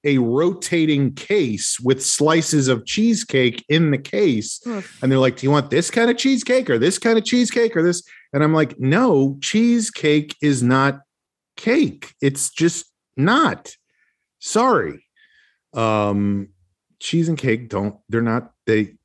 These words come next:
Speaker 1: should be separate. So strawberry shortcake, I was like, "Great. I'm, I'm in a hundred percent. Let's get"
Speaker 2: Strawberries are short and cake is cool.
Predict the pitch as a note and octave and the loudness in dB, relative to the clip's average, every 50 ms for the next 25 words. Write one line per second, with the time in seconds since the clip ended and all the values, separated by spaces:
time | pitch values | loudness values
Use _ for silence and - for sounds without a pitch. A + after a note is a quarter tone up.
0 | _ _ _ _ _ _ - - - A#2 A2+ A#2+ A2+ - G3 D#3+ G#2+ F#2 - F3+ | _ _ _ _ _ _ -12 -6 -2 -2 0 0 0 2 2 0 0 0 0 0
1 | D#3 C#3 - - G#3+ A3+ G#3+ F#3 - A2+ G#2 - E3 B2 A#2 A#2+ G#2+ A2+ A2 - | 0 0 0 0 2 2 2 2 2 0 0 0 0 2 2 2 2 0 -2 -2
2 | - B2+ B2+ A2+ F2 E2 _ - G#2+ A2 A2+ G#2 G#2+ - A#2+ A#2+ B2 A#2+ A2 G2+ | 0 0 0 0 0 -4 _ -6 -4 -2 -2 -2 -2 -4 -2 0 2 2 2 0
3 | G2+ - G2 G#2 A2 G#2 G2 - G#2 - - F#2+ F2+ E2+ F2+ F#2 - - - G2+ | -2 -2 -2 -2 -2 -2 -2 -6 -10 -8 -6 -6 -6 -4 -6 -10 -10 -4 -2 -2
4 | F#2 - A#3 B3+ B3+ C#4+ C#4 C4+ C#4 C#4+ C4+ - - _ - G#3 G#3 G#3 G#3 G3+ | 0 2 2 2 2 2 0 0 0 -2 -8 -12 -16 _ 0 2 4 4 4 2
5 | G3+ - - - - G#3+ F#3 - - - _ _ _ _ _ _ _ _ _ _ | -2 -6 -12 -8 -4 -4 -4 -4 -4 -10 _ _ _ _ _ _ _ _ _ _
6 | _ _ _ _ _ _ _ _ - G3 G3+ G3+ A3 A3 G#3+ G#3 G3+ - - - | _ _ _ _ _ _ _ _ -8 -8 -6 -2 0 2 2 2 0 -2 -16 -20
7 | - - - G#3 F#3+ F#3 F#3+ F#3 - _ _ _ _ - - - G#3+ - - - | -14 -2 0 2 2 2 0 -4 -8 _ _ _ _ -14 -6 -6 -6 -6 -6 -12